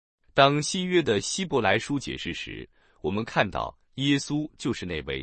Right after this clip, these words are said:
真正的大祭司。他不像旧约的祭司，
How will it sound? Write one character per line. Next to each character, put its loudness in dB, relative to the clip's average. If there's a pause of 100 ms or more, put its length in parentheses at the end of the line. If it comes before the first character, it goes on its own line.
真 0
正 -4
的 -10
大 0
祭 -14
司。 -14 (840)
他 8
不 -2
像 2
旧 -2
约 0
的 -2
祭 -6
司， -10